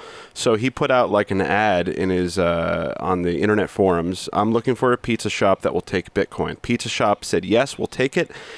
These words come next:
At that time, uh, for thirty dollars worth of pizza, two large cheese pizzas, maybe one had toppings, I don't know, thirty dollars worth of pizza, uh, was ten thousand Bitcoin. So he bought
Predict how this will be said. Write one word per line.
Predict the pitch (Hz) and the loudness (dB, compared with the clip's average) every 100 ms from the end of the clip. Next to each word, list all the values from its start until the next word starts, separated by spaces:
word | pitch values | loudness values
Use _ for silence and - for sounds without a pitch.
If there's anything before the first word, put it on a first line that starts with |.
| - - - | -18 -20 -8
At | - 104 | -2 0
that | 117 - | 0 -2
time, | 123 139 175 196 196 180 - | 0 2 2 2 0 -2 2
uh, | 104 98 92 - | 4 4 4 2
for | - - 101 101 101 | -2 2 4 4 2
thirty | - - 120 131 | -2 -2 2 2
dollars | 117 110 113 104 | 4 4 4 2
worth | 110 - | 0 0
of | |
pizza, | - 117 - 170 - | -4 -4 0 -4 -2
two | - 117 | 2 2
large | 110 104 104 - | 4 4 4 -2
cheese | - 113 - | -4 -4 -4
pizzas, | - 127 - 170 170 107 | -6 -6 -2 -4 -2 0
maybe | 101 | 4
one | 110 104 101 | 4 4 4
had | 107 - | 0 0
toppings, | 110 - 143 - | -2 0 -2 -2
I | 95 98 | 0 2
don't | 95 | 4
know, | 101 139 | 2 0
thirty | - 143 139 | 0 0 2
dollars | 135 113 101 | 4 2 2
worth | 107 | 0
of | - | 0
pizza, | 110 113 143 151 - - - - | -2 0 -2 -4 -10 -20 -20 -2
uh, | 101 101 98 | 2 6 6
was | 101 98 - - | 6 4 0 -10
ten | - 127 123 131 | -4 -2 0 -2
thousand | - 113 107 104 104 87 | 0 2 4 2 0 0
Bitcoin. | 107 101 - 101 82 80 | 0 -2 0 0 0 -2
So | 107 98 | -2 -2
he | 123 156 | 0 0
bought | 151 127 123 - | 2 2 2 -2